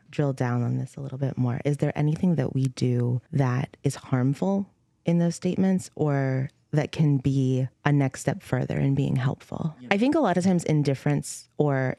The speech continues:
Speaker 1: inaction starts from a fear of being harmful.
Speaker 2: Right, right. Yeah, I think you hit on it right there, that, that,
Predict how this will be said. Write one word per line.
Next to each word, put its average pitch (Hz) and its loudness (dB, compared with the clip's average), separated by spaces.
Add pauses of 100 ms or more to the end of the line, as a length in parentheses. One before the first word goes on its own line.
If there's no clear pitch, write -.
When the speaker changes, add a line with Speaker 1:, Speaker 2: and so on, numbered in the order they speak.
Speaker 1:
inaction 135 0
starts - -6
from 139 0
a 127 0
fear 120 -4
of 131 -6 (240)
being 123 0
harmful. 127 0
Speaker 2:
Right, 247 0 (260)
right. 85 0
Yeah, 98 -2
I 101 0
think 110 0
you 98 2
hit 90 0
on 78 0
it 67 -4
right 71 -4
there, 71 -2
that, 73 -2 (220)
that, 80 -2